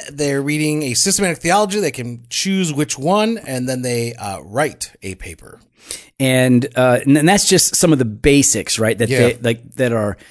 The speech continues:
Speaker 2: um, that we tell them that you gotta be doing reading, writing, meeting with me for coaching and that kind of stuff. Um, but also they're, they're engaged in ministry.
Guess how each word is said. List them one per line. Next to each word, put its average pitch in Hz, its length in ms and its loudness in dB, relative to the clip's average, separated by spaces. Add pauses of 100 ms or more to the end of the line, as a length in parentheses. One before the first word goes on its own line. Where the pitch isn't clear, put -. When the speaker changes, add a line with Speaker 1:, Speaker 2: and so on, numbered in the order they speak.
(280)
Speaker 2:
um, 110 400 4
that 120 120 0
we 123 140 0
tell 151 300 2
them 127 120 6
that 139 80 4
you 135 80 0
gotta 143 140 4
be 135 80 0
doing 101 160 0
reading, 196 560 2
writing, 135 540 4
meeting 123 260 2
with 139 160 2
me 120 220 2
for - 140 -6
coaching 120 540 0
and 113 200 2
that 107 220 -4
kind 117 120 -4
of 110 80 -4
stuff. 120 220 -2 (420)
Um, 127 540 4 (240)
but 143 120 0
also 127 760 2 (580)
they're, 123 640 4
they're 131 320 2
engaged 139 480 2
in 147 80 6
ministry. - 360 2